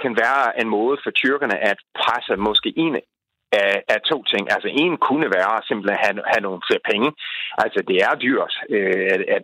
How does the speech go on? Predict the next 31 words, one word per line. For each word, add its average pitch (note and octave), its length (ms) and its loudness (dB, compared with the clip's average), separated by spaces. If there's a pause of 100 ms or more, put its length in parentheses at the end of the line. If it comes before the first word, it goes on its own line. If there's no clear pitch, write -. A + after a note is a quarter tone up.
beholde, A2 340 2 (160)
øh, F#2+ 180 2
hvad G2 140 2
er G2+ 80 0
det, F2+ 180 -6
tre A2+ 100 0 (100)
komma G2+ 180 0 (120)
seks A2+ 260 -2
syv, B2 140 0 (140)
øh, G2+ 220 0
millioner C3+ 440 0
mennesker, A2+ 340 -2 (640)
øh, F#2+ 440 0 (180)
i, - 20 2 (200)
i, - 20 2 (180)
i - 20 2 (100)
Tyrkiet. - 380 0 (160)
Det D3 80 2
er A#2+ 160 2
rigtig A#2 180 -4 (100)
dyrt. F#2+ 220 0 (580)
Men C3+ 160 2
det C3 100 -4 (140)
kunne D#3 240 0 (180)
også B2+ 180 -4 (140)
være, G2+ 240 2 (280)
øh, F#2+ 280 2 (140)
en G#2+ 80 2 (100)
måde G#2+ 240 2 (240)
at, G2+ 120 -4 (260)
at - 80 0